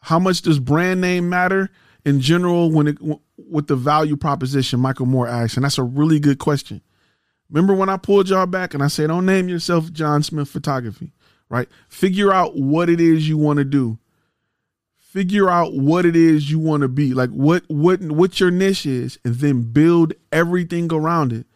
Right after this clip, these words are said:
Remember how that, remember how that ni-, it said, um, the proposition should be, wait, wait, communicate. It says something about to your target market,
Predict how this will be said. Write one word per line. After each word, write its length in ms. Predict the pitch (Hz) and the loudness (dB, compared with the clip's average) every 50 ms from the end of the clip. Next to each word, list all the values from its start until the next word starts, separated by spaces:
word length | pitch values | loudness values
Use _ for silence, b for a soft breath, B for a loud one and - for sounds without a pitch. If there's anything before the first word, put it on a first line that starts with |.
| _ _ _ _ _ _ _ _ _ _ | _ _ _ _ _ _ _ _ _ _
Remember 280 | - 165 185 214 226 220 | -2 0 0 2 2 2
how 160 | 269 247 214 | 2 2 2
that, 200 | 214 214 208 208 | 0 0 -2 -2
remember 300 | 202 185 208 233 240 226 | -2 -2 0 2 2 0
how 140 | 220 233 214 | 2 2 2
that 180 | 220 208 202 | 2 2 2
ni-, 160 | 196 202 202 - - | 2 2 2 2 2
it 100 | - 185 | 2 2
said, 380 | 190 - - 190 185 190 185 185 | 2 2 0 0 0 2 2 2
um, 560 | 185 180 180 175 175 175 175 165 165 165 165 _ _ _ _ _ _ _ _ _ _ _ _ _ _ _ _ b b b b b b | 2 2 2 2 2 0 0 -2 -4 -4 -6 _ _ _ _ _ _ _ _ _ _ _ _ _ _ _ _ b b b b b b
the 80 | - 135 | -6 -4
proposition 760 | - - 190 190 - 185 175 175 196 190 185 - 190 185 175 | 0 0 0 0 0 -2 -2 0 0 0 0 0 0 0 0
should 300 | 170 - - 180 170 170 | -2 -2 0 -2 -2 -2
be, 140 | 185 180 180 | -2 -4 -2
wait, 140 | 175 165 156 | 0 2 2
wait, 240 | 147 135 123 113 - - - _ _ _ _ _ _ _ _ _ _ _ | 2 2 0 -2 -6 -8 -14 _ _ _ _ _ _ _ _ _ _ _
communicate. 580 | - 156 - - - - - 160 160 156 - - | -12 -8 -8 -8 -8 -6 -6 -6 -4 -6 -6 -6
It 120 | 139 131 | -8 -10
says 300 | - - 165 156 156 151 | -6 -4 -2 -2 0 0
something 280 | - 165 156 151 151 147 | -2 -2 -2 -2 -2 -4
about 580 | 143 143 147 143 139 139 135 131 131 - - - _ _ _ _ _ _ _ _ _ _ _ _ _ _ _ _ _ - | -2 -2 -2 0 0 0 0 -2 -4 -6 -10 -16 _ _ _ _ _ _ _ _ _ _ _ _ _ _ _ _ _ -10
to 100 | - 139 | -4 -2
your 160 | 139 131 123 | 0 0 0
target 420 | - - 160 143 147 151 147 139 | 0 -2 0 0 0 0 0 -2
market, 520 | - 127 123 131 131 127 - - - - | -2 -2 -4 -4 -6 -8 -10 -14 -16 -16